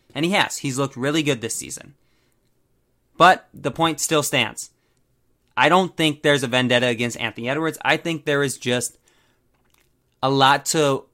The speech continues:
a lot more to lose if, if Ball doesn't win Rookie of the Year than if Anthony Edwards doesn't win Rookie of the Year.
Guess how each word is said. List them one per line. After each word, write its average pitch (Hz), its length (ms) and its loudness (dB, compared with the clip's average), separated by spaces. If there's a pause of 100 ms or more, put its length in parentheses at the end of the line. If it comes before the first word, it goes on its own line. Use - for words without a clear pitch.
a 127 80 -4
lot 139 400 4
more 151 460 4
to 147 160 -2
lose 131 420 0
if, 117 140 -6 (280)
if - 320 -8
Ball 135 720 6 (300)
doesn't 131 340 2
win 120 160 -2
Rookie 117 200 -4
of 110 40 -2
the 113 60 -2
Year 110 280 -4
than 123 200 -4
if 127 180 -4
Anthony 117 380 -4
Edwards 104 400 -8 (440)
doesn't 120 360 -2
win 117 160 -6
Rookie 117 300 -8
of 101 40 -8
the 110 100 -10
Year. - 180 -12